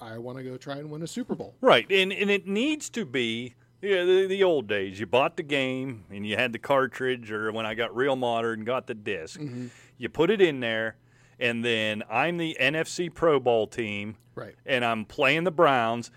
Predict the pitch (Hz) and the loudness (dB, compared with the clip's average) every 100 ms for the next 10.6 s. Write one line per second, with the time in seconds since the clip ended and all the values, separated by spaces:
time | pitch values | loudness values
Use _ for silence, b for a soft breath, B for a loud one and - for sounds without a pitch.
0 | b 160 139 147 151 160 - 175 156 156 | b -4 2 4 4 2 0 0 2 0
1 | 143 160 151 151 156 131 104 101 90 - | 2 2 2 2 4 4 2 -2 -2 -2
2 | 107 120 139 131 131 135 139 165 143 147 | 2 2 4 2 2 0 0 0 0 2
3 | 139 135 131 127 123 123 123 127 123 123 | 4 4 2 0 0 0 0 -4 -4 -6
4 | 113 101 143 120 113 117 113 147 98 87 | -10 -2 2 2 2 -4 -4 -4 -4 0
5 | 107 160 - 113 101 113 127 90 - 175 | 4 4 2 -8 -8 -2 0 0 -2 0
6 | 202 156 107 92 92 107 104 104 107 113 | 0 0 -4 -6 -6 -4 -2 -4 -4 -8
7 | 104 110 131 - 113 117 127 - 123 92 | -6 -4 -4 -4 -2 2 0 -2 -8 -8
8 | - 139 170 160 110 87 98 98 95 101 | -2 2 4 2 -2 -4 -2 0 0 0
9 | 123 123 131 135 180 202 156 180 185 - | -2 -2 -4 -8 -12 -16 -10 -10 -8 -8
10 | 123 127 139 233 - | -6 -6 -6 -6 -8